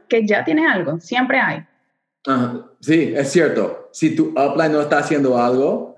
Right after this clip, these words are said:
Speaker 2: habla con el upline de ellos. Y tú
Speaker 1: Exacto.
Speaker 2: no eres upline de ellos. Te prometo que ellos estarán,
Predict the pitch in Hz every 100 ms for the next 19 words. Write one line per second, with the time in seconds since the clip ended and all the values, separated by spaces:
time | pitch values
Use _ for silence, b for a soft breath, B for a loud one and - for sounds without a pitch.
0 | _ 135 151 165 156 156 139 143 143 131
1 | 113 107 95 82 - - _ - - 247
2 | 180 143 - - 147 139 131 120 110 98
3 | 90 139 127 120 123 135 139 113 120 127
4 | 123 120 107 117 120 -